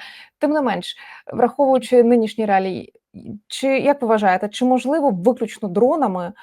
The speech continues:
в принципі, спинити наступ ворога, стримати його?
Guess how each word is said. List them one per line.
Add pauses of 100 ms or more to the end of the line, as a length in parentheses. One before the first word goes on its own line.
(340)
в
принципі,
спинити
наступ
ворога,
стримати
його?